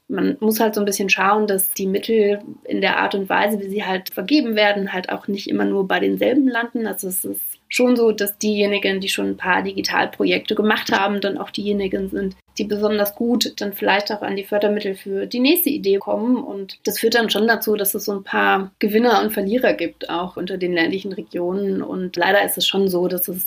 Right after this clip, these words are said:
inzwischen zwar ein paar sehr vorzeigbare Leuchtturmregionen gibt, die wirklich tolle Sachen machen,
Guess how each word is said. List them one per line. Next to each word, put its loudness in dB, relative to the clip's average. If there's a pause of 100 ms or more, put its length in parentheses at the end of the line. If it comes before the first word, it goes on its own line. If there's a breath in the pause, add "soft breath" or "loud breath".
inzwischen -2
zwar 0
ein 2
paar -6
sehr 4
vorzeigbare 0
Leuchtturmregionen 0
gibt, -2
die -2
wirklich -2
tolle 2
Sachen 0
machen, 0